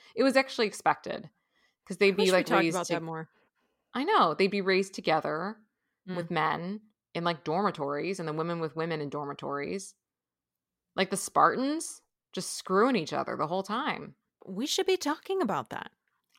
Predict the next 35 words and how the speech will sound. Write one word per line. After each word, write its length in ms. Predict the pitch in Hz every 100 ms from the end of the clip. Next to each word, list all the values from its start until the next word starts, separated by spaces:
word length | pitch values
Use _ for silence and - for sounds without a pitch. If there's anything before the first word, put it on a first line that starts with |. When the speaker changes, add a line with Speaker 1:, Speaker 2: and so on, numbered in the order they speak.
| -
Speaker 1:
I 140 | 233
don't 180 | 302 370
disagree 440 | 330 - 311 349 453
with 180 | 403
you. 300 | 160 147 - - _ _ _ _ - - - -
Speaker 2:
<laughs> 80 | - - - 220 _ - - - -
And 120 | 196
that's 140 | 214 233
why 80 | 269
we're 100 | 247
talking 160 | 214 196
about 100 | 165
it 100 | 170
now. 540 | 151 165 147 - - _ -
Speaker 1:
Yes, 340 | 175 - - _ _ _ _
that 140 | 220 226
it 60 |
was 120 | 208
important. 380 | 208 190 151 135
And 120 | - 254
so 80 |
that's 220 | 277 311 311
another 420 | 254 233 208 - _ _ _
integral 540 | - 202 202 202 185 185
part 320 | - 165 156
of 140 | 160 147
the 220 | 156 -
Amazon 520 | 147 143 143 135 143
myth 340 | 151 - - _
is 380 | 165 165 156 147 - _ - - - - _ _ _ _
these 180 | - 190
women 180 | 180 240
had 160 | 269 180
each 160 | 160
other 480 | 151 196 143 123 160